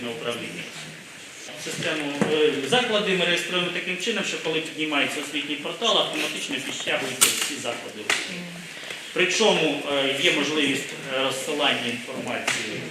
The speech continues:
централізовано, є можливість, е, знаєте, я спід-, е, я якось бачив, коли, е, в одному ж тому ж регіону, регіоні одні, е, там де-, декілька, е, шкіл, наприклад,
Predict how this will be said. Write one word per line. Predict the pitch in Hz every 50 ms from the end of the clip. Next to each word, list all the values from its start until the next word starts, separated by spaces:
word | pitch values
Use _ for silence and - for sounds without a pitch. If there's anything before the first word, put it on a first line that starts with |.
| 156 - -
централізовано, | - 135 - 151 156 165 175 175 - 247 240 233 226 - - 254 214 202 202 - - - - - - 123 127
є | 165 175 170
можливість, | 160 151 143 143 151 160 165 165 151 139 139 131 127 - - - - 185 - - - - - - - -
е, | 123 123
знаєте, | - 240 240 - 175 170
я | 170 160
спід-, | - - 190 190 - 175 180
е, | 175 175 175 170 165
я | 190 185 180 175 170 170 165 160
якось | 180 170 160 170 165 - - 208 202 185 175 - - 185
бачив, | 185 196 185 - - 175 - - 120 165
коли, | 156 156 160 160
е, | 160 147 143 151 - - - - - - - 147 151 - - 165 160 - - 139 135 131 - -
в | 151
одному | 156 156 165 185 175 165 147
ж | - -
тому | - 180 156 151 - - -
ж | 170 156
регіону, | 156 156 170 190 220 254 269 277 254 240 240 226 220 220 185 185 202 190 175
регіоні | 202 185 175 226 254 262 254 233 220 214 202 - - - - - - - - - - -
одні, | 160 156 156 160 190 190 180
е, | 170 170 156 - - - - - - - -
там | - - 135 226 -
де-, | 208 214 - - - 185
декілька, | 202 240 233 226 175 - - 170
е, | 165 170 170 170 156 151 151 147 147 143 143 135 135 131 113 98 -
шкіл, | - - - 190 170 135 117 113 110 - - -
наприклад, | 147 165 165 - 151 131 - - - -